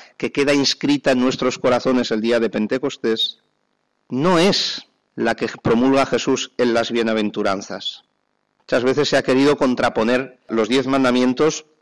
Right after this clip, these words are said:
a las bienaventuranzas de Jesús, como si la ley nueva fuera las bienaventuranzas. La ley nueva, por todo lo que estoy diciendo, es la que se graba en Pentecostés en el corazón de los discípulos. Los preceptos evangélicos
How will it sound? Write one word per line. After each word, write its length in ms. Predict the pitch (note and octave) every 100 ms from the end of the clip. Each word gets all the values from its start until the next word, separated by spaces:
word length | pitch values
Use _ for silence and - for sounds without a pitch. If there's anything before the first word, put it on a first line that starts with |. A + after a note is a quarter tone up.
| -
a 80 | A#2
las 200 | A2+ A2+
bienaventuranzas 760 | A#2+ A2+ G#2+ A2+ A#2+ A#2+ A#2
de 100 | G#2+
Jesús, 480 | A2 A2 E3+ - - _
como 220 | A2 G#2+
si 160 | -
la 120 | A2+ A2
ley 160 | C3
nueva 300 | C3 C3+ C#3
fuera 540 | C3 B2+ C#3 C#3 - _ _ -
las 220 | A#2 A2+
bienaventuranzas. 920 | A2+ G#2 G#2 G2 G#2 G2 - E2+ - _ _ _ _ _
La 140 | B2
ley 160 | C#3 D#3+
nueva, 440 | E3+ E3+ C3 F#3+ - _
por 180 | A#2 -
todo 220 | D#3+ F3+
lo 120 | C#3
que 60 | A#2
estoy 200 | - E3
diciendo, 600 | D3+ D#3 B2+ A2 E3 - _ _ _ _ _ _ -
es 140 | C3
la 180 | D#3+ E3
que 80 | -
se 160 | B2
graba 280 | A2+ C#3+ D#3
en 120 | A#2+
Pentecostés 640 | A2+ A2 A2 G#2+ - C3+ -
en 140 | D3+
el 120 | B2+
corazón 400 | - A2 - C3+
de 60 | C3
los 160 | A#2
discípulos. 800 | A2 G2+ C#3 - G2+ F#2+ - - _ _ _ _ _
Los 240 | A#2+ C3+ C3
preceptos 540 | C3 B2+ F3+ F3+ F#3+
evangélicos 920 | F#3+ E3 D3+ F#3 D#3 - A#3+ - -